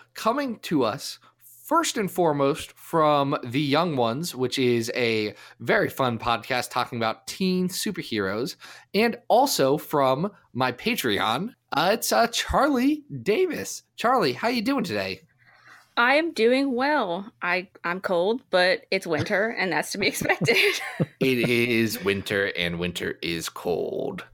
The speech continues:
Speaker 1: That is true. So, uh, yeah, Charlie, i-, you're a big fan of Shatterstar, is that right?
Speaker 2: Uh, marginally correct. Yes, absolutely correct,
Speaker 1: Yeah.
Speaker 2: hundred percent.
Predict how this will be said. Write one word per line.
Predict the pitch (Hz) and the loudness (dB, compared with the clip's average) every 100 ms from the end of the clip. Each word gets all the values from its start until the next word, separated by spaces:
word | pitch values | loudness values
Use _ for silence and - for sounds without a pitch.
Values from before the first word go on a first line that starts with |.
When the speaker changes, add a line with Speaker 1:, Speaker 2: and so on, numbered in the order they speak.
| - - - - | -20 -18 -14 -4
Speaker 1:
That | 95 98 101 | -2 -2 0
is | 101 95 - | 0 0 -4
true. | - - 101 98 85 80 - - - - - - | -6 0 2 4 2 -2 -6 -14 -20 -20 -18 -6
So, | - 151 156 175 | 0 4 4 6
uh, | 202 214 127 | 6 4 2
yeah, | 180 339 - - _ _ - | 0 0 -4 -16 _ _ -4
Charlie, | 202 226 214 202 233 - | 2 2 2 0 -4 -2
i-, | 143 143 147 160 160 - | 2 4 4 0 -2 -10
you're | 127 180 269 | -4 -2 2
a | 220 175 | 2 2
big | 135 147 151 - | 0 -2 -2 -4
fan | - 143 151 156 - | -2 0 0 -2 0
of | 139 139 143 143 139 - - | 0 4 4 4 0 -8 -10
Shatterstar, | - 226 240 135 - 107 92 | -2 0 2 0 0 -2 0
is | 98 113 | 0 0
that | 170 147 | 0 2
right? | 185 269 - - _ _ - - - - - 240 - - | 2 0 -6 -20 _ _ -20 -20 -18 -18 -18 -18 -10 0
Speaker 2:
Uh, | 208 - | 2 2
marginally | 220 277 277 233 226 208 | 4 4 4 2 2 2
correct. | - 208 165 - | 2 4 4 0
Yes, | 208 185 180 - | 0 0 0 -2
absolutely | 185 - 170 160 160 | -2 -2 -2 -2 -4
correct, | - 165 | -2 2
Speaker 1:
Yeah. | 233 123 | 2 0
Speaker 2:
hundred | 156 - | -4 -8
percent. | - 175 | -4 -4